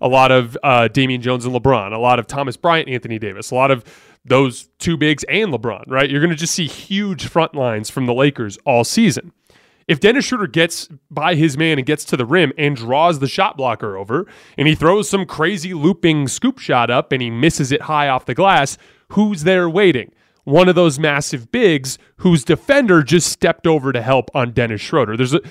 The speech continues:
there's just a monumental, uh,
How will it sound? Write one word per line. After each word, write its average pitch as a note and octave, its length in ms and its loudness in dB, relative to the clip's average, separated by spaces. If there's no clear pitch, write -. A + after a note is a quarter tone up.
there's G#3+ 220 4
just - 320 -4
a E3+ 120 2
monumental, F3+ 1200 -2
uh, B2 360 0